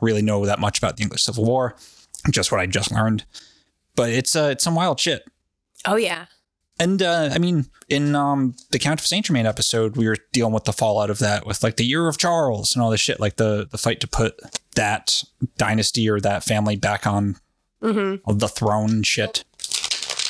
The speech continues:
Speaker 1: Whew. Three of Swords.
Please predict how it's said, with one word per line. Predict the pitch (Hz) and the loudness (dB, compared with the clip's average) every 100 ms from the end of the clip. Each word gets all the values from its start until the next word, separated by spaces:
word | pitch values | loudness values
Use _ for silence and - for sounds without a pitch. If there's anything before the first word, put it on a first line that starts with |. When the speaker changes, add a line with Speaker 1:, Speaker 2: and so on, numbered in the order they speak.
| - - _ _ _ _ _ _ _ - - | -8 -12 _ _ _ _ _ _ _ -8 -2
Speaker 1:
Whew. | 226 233 - - _ _ _ _ _ _ - | 0 0 -4 -12 _ _ _ _ _ _ -2
Three | 147 | 0
of | 156 | 2
Swords. | 131 113 98 - - | 2 0 0 -2 -4